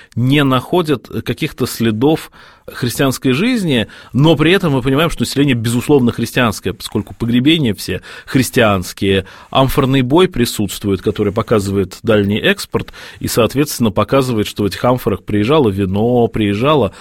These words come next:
масло, есть какие-то элементы, такие как книжные застежки, там, фрагменты хоросов, что маркирует, конечно, христианское население, но так как мы не имеем, а, никаких других свидетельств,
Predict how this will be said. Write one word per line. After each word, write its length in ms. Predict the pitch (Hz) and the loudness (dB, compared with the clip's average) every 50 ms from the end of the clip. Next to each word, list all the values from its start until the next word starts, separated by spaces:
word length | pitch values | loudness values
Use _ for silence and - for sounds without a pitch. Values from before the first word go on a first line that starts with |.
| - - - | -18 -10 -6
масло, 800 | 113 117 117 110 117 127 127 127 120 - - - 110 107 101 - - - - - | -2 0 2 2 4 4 4 2 0 -2 -2 -2 0 0 0 -2 -6 -16 -10 -4
есть 280 | 104 113 143 170 165 - | 0 2 2 2 2 2
какие-то 400 | 147 131 - - 151 - - 131 | -2 0 0 0 0 0 0 0
элементы, 800 | - 151 135 135 127 117 113 117 123 131 127 123 110 - 110 | 2 4 4 4 4 4 4 2 4 4 2 2 0 -2 -4
такие 300 | 98 117 107 - - 98 | -4 -4 -4 -4 -4 -4
как 140 | - 107 - - | -4 -4 -4 -2
книжные 360 | - 123 123 110 104 104 98 | 0 0 0 2 0 0 0
застежки, 800 | 92 95 95 92 - - 120 120 127 123 - - - - 101 - - - - - - | 0 -2 -2 -4 -4 -2 0 0 2 0 0 -2 -4 -6 -6 -6 -6 -14 -20 -16 -10
там, 160 | - 92 82 | -10 -8 -6
фрагменты 480 | - - 113 104 117 147 139 - - 107 | -2 -2 0 0 0 0 -2 -2 -4 -4
хоросов, 640 | - - 123 127 131 123 110 104 - - 95 - | -2 0 2 4 4 4 4 2 -2 -6 -8 -6
что 200 | - - 131 - - - - - | -2 0 0 0 -2 -6 -6 -2
маркирует, 540 | 120 131 127 - - 180 170 143 123 104 - | 0 0 0 2 2 4 4 4 4 2 0
конечно, 380 | - 104 101 98 92 - - | -2 -2 -2 -2 -4 -6 -8
христианское 580 | - - 101 - - 120 104 98 - - - 104 | -8 -10 -8 -6 -4 -2 -2 -2 -4 -4 -4 -2
население, 520 | 98 92 - - 123 117 110 101 98 98 | -2 -2 -4 -2 -2 0 0 0 0 -2
но 120 | 95 104 110 | -2 -4 -2
так 200 | - - 131 - | -2 -2 -2 -2
как 180 | - 110 - | -4 -8 -4
мы 120 | - 120 117 | -2 0 0
не 260 | 117 120 123 127 127 | 2 2 2 2 0
имеем, 480 | 131 139 147 147 143 135 120 110 104 - - - - - - - | 0 0 0 2 2 0 0 0 -2 -4 -8 -18 -20 -20 -16 -8
а, 400 | - - 107 110 110 107 107 104 | -2 0 2 4 4 4 4 4
никаких 460 | 107 123 127 143 135 117 127 123 113 | 4 2 2 2 0 0 0 -2 0
других 420 | 110 127 135 131 135 196 269 - - | 2 2 2 2 0 0 -2 -2 -2
свидетельств, 800 | - 127 117 113 113 120 113 101 - 98 92 - - - - | -2 0 0 2 2 2 2 0 0 -4 -6 -8 -10 -14 -18